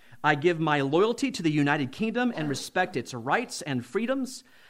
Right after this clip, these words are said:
I will uphold its democratic values I will observe its laws faithfully and fulfill my duties and obligations as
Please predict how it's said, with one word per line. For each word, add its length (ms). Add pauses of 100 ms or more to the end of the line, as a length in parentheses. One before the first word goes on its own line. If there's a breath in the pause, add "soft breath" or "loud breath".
(220 soft breath)
I 140
will 160
uphold 340
its 140
democratic 520
values 680 (300 soft breath)
I 100
will 140
observe 420
its 160
laws 560
faithfully 920 (260 soft breath)
and 240
fulfill 340
my 140
duties 340
and 100
obligations 720
as 400